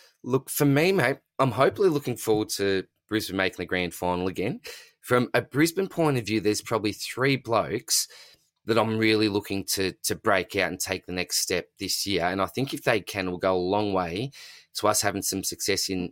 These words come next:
in September. The first bloke's Cam Rayner. Now, I don't want to put pressure on the young man, but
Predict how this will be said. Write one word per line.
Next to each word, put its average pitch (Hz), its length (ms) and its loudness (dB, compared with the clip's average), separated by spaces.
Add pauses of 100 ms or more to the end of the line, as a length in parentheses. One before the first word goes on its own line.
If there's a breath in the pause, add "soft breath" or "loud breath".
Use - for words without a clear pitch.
in 95 120 -6
September. 98 600 -2 (400 loud breath)
The 110 60 0
first 156 300 4
bloke's 151 260 2
Cam 107 300 0
Rayner. 98 360 2
Now, 117 240 2
I 113 100 4
don't 143 100 4
want 131 100 2
to 123 60 -6
put - 160 -4
pressure 107 280 -2
on 104 60 -2
the 101 80 -2
young 98 220 0
man, 127 320 0 (500 soft breath)
but 120 260 2